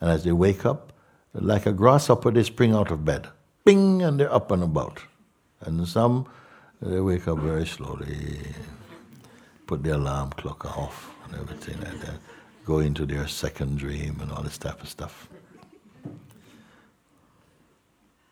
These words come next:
Anybody know this? Uh, okay, come to speak on. Let's finish this up now. Hmm.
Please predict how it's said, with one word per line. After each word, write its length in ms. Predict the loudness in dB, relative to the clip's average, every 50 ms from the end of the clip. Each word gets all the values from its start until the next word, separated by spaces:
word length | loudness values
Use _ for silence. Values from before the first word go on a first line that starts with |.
| _ _ _ _ _ _ _ _ _ _ _ _ _ _ _ _ _ _ -12
Anybody 420 | -6 -4 -4 -2 -2 -2 -2 -2 -2
know 200 | -2 -2 -2 -4
this? 400 | -4 -6 -8 -10 -12 -16 -18 -16
Uh, 60 | -16 -14 -14 -14 -16 -14 -14 -12 -12 -12 -12 -10 -10 -8 -8 -8 -8 -8 -8 -8 -10 -10 -10 -12 -12 -12 -14 -14 -14 -14 -14 -14 -14 -14 -14 -14 -14 -14 -16 -16 -20 -20 -20 -18 -16 -14 -14 -14 -16 -18 -20 -20 -20 _ -20 -20 -20 -20 -20 -20 _ _ -20 -20 _ _ _ _ _ _ -20 -20 -20 -20 _ _ -20 -20 _ _ _ _ _ _ -20 _ _ _ _ -20 _ _ -20 -20 _ _ _ _ _ _ _ _ _ _ _ -20 -18 -16 -14 -14 -14
okay, 300 | -14 -14 -14 -16 -16 -16 _ _ -8
come 220 | -8 -8 -8 -8 -12 -14
to 140 | -16 -16 -14
speak 320 | -10 -4 -4 -4 -4 -4
on. 140 | -10 -8 -8
Let's 160 | -8 -8 -8
finish 300 | -4 -4 -4 -4 -6 -10
this 200 | -12 -16 -14 -14
up 100 | -16 -16 _ -16
now. 160 | -16 -16 -16 -18 _ _ _ _ _ _ _ _ _ _ _ _ _ _ _ _ -20 _ _ _ _ _ _ _ _ _ _ _ _ _ -14
Hmm. 160 | -14 -12 -12